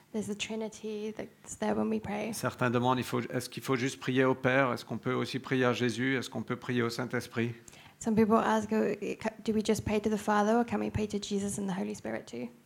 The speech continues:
Speaker 2: Est-ce qu'on peut juste prier à Dieu ?
Speaker 1: Can we just pray to God?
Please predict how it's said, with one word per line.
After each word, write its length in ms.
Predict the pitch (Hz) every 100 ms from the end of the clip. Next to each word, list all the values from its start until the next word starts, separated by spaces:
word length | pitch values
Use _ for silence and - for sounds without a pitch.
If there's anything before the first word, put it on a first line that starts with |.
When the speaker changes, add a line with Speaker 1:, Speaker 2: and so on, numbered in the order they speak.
| _ _ -
Speaker 2:
Est-ce 120 | 113
qu'on 140 | - 120
peut 140 | 131
juste 320 | 117 135 - - _ _ _ _ - - -
prier 420 | - 117 120 131
à 100 | 110
Dieu ? 220 | 104 117 139 - - - - -
Speaker 1:
Can 120 | 240
we 140 | 233 226
just 220 | 233 226
pray 260 | 226 208 214
to 100 | 226
God? 260 | 226 220